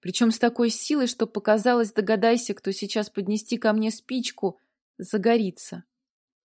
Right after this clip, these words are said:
«Я рад, что ты пришла», сказал воин, который, кажется, задался целью лишить меня остатков самообладания и гордости. «Привет»,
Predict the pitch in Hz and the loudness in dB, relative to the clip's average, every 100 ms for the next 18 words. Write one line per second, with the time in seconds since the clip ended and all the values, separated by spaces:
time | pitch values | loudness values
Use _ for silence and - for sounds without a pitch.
0 | _ _ _ _ _ - 175 190 208 220 | _ _ _ _ _ -10 -2 2 4 2
1 | - 196 - - - 165 - - 165 170 | 0 -10 -8 -10 -8 -8 -8 -8 -10 -12
2 | _ _ _ _ _ _ _ - - 196 | _ _ _ _ _ _ _ -18 -2 0
3 | 190 202 190 196 262 240 180 _ _ _ | 2 2 2 2 2 2 -2 _ _ _
4 | - 208 226 226 220 226 214 - 202 214 | -8 0 4 2 4 2 2 -2 0 4
5 | 233 233 254 247 - 269 208 196 190 196 | 6 4 2 -4 2 4 4 2 0 0
6 | 254 262 214 202 202 - 220 - 190 208 | -2 0 0 2 0 0 -2 -2 -8 -2
7 | 208 202 214 190 240 240 214 202 196 160 | 0 2 2 4 4 4 2 2 0 -2
8 | 170 - 170 - _ _ _ _ _ _ | -8 -10 -16 -16 _ _ _ _ _ _
9 | - 226 240 202 190 | -8 -4 0 0 0